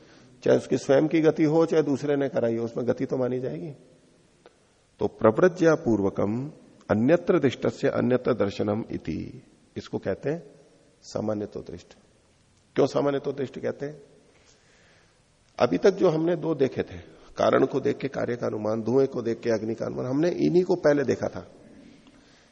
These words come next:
इधर हमने इस व्यक्ति को पहले कभी अजमेर में और फिर कभी दिल्ली में, पहले कभी नहीं देखा था,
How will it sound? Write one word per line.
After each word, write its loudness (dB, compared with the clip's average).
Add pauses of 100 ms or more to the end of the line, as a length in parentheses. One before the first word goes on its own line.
(140)
इधर 6
हमने 4
इस -2
व्यक्ति 0
को 2
पहले 4
कभी 2
अजमेर 0
में 0
और 0
फिर 0
कभी -2 (160)
दिल्ली -2
में, 0
पहले 0
कभी 0
नहीं 0
देखा -2
था, -12